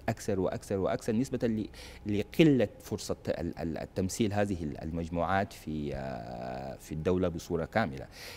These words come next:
إذا ما أردنا أن نبحث عن حلول واضحة لقضايانا، أنا بعتقد أنه المراية بتاعت الديمقراطية التي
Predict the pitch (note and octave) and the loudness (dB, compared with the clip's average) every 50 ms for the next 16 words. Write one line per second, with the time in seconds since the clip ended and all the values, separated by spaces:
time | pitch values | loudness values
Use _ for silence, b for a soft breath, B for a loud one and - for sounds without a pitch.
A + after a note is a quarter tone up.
0 | B B - - A#2+ B2 B2+ B2 C3+ B2 G#2 C3+ E3 F#3 E3+ D#3+ C#3 F#2+ G2+ A2 | B B 4 8 10 10 12 12 12 10 10 12 12 10 10 10 6 8 8 10
1 | A#2+ C3+ - - - - - - - F#2 F#2 - - G2+ G2+ A#2 C3 A#2+ G2 F#2 | 8 8 8 6 -2 -6 -6 -4 -2 -4 -4 -2 0 2 4 6 6 6 4 2
2 | F#2 F2+ G2+ A2 G#2+ G#2 E2+ C#2+ C#2 - - - - - - - - - - - | 0 2 4 4 4 4 2 -2 -8 -12 -14 -16 -18 -20 -18 -14 -14 -8 -4 -4
3 | F2+ F2 E2+ D#2+ E2+ G2+ G#2+ A2+ A#2+ A2+ A#2 C#3 B2 A2+ A2 - B2+ B2+ A2 - | 0 2 2 2 2 2 2 2 2 2 0 2 2 2 2 4 4 4 4 4
4 | A#2 A#2+ A#2 F#2 D#2+ F#2+ F#2+ F#2+ G#2+ A#2+ A#2 G#2 - - E2 D#2+ - E2 D2 D#2 | 4 4 4 2 2 0 2 2 4 4 4 4 2 0 -2 -4 -4 -4 -4 -2
5 | E2 D#2 - D#2+ E2 F2 F#2 - G#2+ G2+ F#2 F2+ F#2 F#2 - F2+ F2+ | -4 -4 -2 -2 -2 -2 -2 0 2 2 2 4 2 0 0 -2 -6